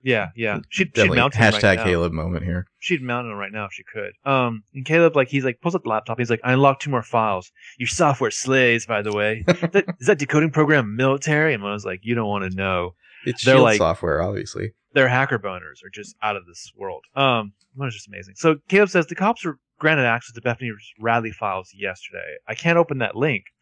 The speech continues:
Speaker 1: but I did find this affidavit that Holbrook sent to the D A today. That's District Attorney Marsha Cross, just to remind you.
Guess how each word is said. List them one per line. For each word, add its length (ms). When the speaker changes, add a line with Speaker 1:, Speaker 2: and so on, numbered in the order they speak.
Speaker 1:
but 100
I 40
did 180
find 220
this 100
affidavit 560
that 100
Holbrook 300
sent 260
to 80
the 80
D 220
A 120
today. 560
That's 520
District 280
Attorney 260
Marsha 220
Cross, 380
just 160
to 60
remind 240
you. 120